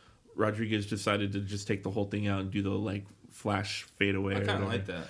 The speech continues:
Speaker 1: I kinda like it too, because
Speaker 2: Yeah.
Speaker 1: we got that big shootout
Speaker 2: Yeah, you
Speaker 1: there.
Speaker 2: don't need another one.
Speaker 1: And then, um,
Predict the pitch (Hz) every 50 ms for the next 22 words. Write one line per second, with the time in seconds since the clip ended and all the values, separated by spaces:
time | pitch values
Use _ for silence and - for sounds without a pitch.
0 | - - - - 147 - 240 247 233 208 185 180 160 147 147 - 170 156 135 117
1 | 123 120 - 151 123 135 147 160 147 160 170 180 175 190 175 139 120 - 127 123
2 | 123 123 123 117 107 - - - - - - 127 123 120 113 107 - 113 110 113
3 | 104 101 101 104 104 127 113 101 98 92 90 90 87 87 87 107 113 113 113 113
4 | 113 113 110 107 104 101 101 101 - - 98 101 98 98 95 95 95 92 87